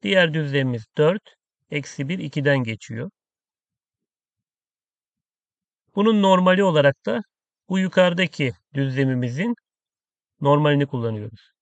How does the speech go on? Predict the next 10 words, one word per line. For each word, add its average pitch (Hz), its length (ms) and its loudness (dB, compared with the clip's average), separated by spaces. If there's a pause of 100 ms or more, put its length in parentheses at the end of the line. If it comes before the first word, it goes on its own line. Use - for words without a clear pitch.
Üç, - 380 -4 (120)
eksi 147 340 -6
iki, 147 240 -6
beş. - 480 -6 (2750)
Başlayalım. 117 640 -4 (440)
Üç 226 220 -2
çarpı 190 520 2 (1160)
x 175 240 -6
eksi 135 320 -6
dört. - 380 -16